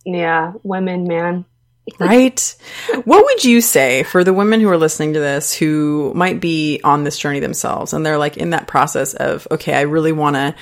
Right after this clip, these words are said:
Speaker 2: you know, I wanna put my voice out in the world. I wanna birth my dreams out into the world. I wanna give my gifts, but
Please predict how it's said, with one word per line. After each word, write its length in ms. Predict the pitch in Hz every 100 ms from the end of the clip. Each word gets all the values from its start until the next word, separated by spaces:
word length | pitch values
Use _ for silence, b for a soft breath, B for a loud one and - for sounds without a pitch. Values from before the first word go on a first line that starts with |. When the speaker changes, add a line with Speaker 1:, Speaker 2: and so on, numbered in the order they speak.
| B B B
Speaker 2:
you 100 | 175
know, 60 | 160
I 40 | 135
wanna 260 | 143 156 - 147 - - - -
put 180 | - 214
my 140 | 180
voice 280 | 160 156 170
out 120 | 160
in 60 | 135
the 80 | 143
world. 240 | 147 143
I 60 | 147
wanna 200 | 170 170
birth 280 | 156 156 156
my 120 | 160
dreams 320 | 151 151 151 143
out 120 | 123
into 140 | 139
the 80 | 151
world. 280 | 147 143 147
I 40 |
wanna 200 | 156 165
give 200 | 156 156
my 160 | 151 143
gifts, 680 | 143 151 135 - - - b b b b b
but 300 | - 151 117